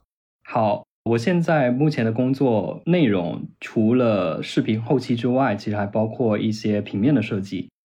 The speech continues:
我们回到 Midjourney 嘛，虽然是提供了我们更多素材选择嘛，但其实还是有一些限制的。实际上，它并没有很好的提高你的效率了，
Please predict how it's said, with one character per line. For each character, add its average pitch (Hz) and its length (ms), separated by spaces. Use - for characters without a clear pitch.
我 127 60
们 143 120
回 - 140
到 175 100
Midjourney 165 420
嘛， - 160
虽 - 240
然 156 140
是 139 500
提 123 160
供 139 160
了 131 80
我 104 60
们 104 120
更 135 140
多 123 100
素 127 200
材 107 200
选 104 200
择 92 120
嘛， 95 180
但 160 280
其 - 220
实 120 320
还 - 180
是 190 200
有 120 120
一 139 40
些 135 540
限 190 280
制 156 160
的。 90 140
实 131 160
际 196 100
上， 127 480
它 - 160
并 190 220
没 117 120
有 107 260
很 147 180
好 135 160
的 104 80
提 113 180
高 131 160
你 127 120
的 101 160
效 143 220
率 123 120
了， - 160